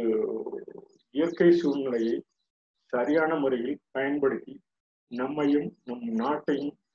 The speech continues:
பொருளாதார அடிப்படையில் முன்னேற்றப்பட வேண்டும்.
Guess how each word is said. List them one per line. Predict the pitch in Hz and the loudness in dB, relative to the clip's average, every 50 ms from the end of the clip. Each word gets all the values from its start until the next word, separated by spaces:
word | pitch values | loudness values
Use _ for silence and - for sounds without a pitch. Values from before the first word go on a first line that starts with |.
| _ _ | _ _
பொருளாதார | 131 127 139 160 160 165 151 156 151 143 131 123 | -2 0 2 2 2 4 4 4 4 4 4 2
அடிப்படையில் | 113 113 117 - - 127 113 113 104 104 - - _ _ _ _ _ _ _ _ _ _ | 0 -2 -2 -2 -2 -2 -2 -2 -2 -4 -10 -14 _ _ _ _ _ _ _ _ _ _
முன்னேற்றப்பட | 123 135 147 165 165 147 - 147 147 143 135 117 110 | -4 -2 0 2 0 2 2 0 0 2 2 0 2
வேண்டும். | 110 117 113 113 110 110 113 | 0 0 -2 -2 -4 -6 -10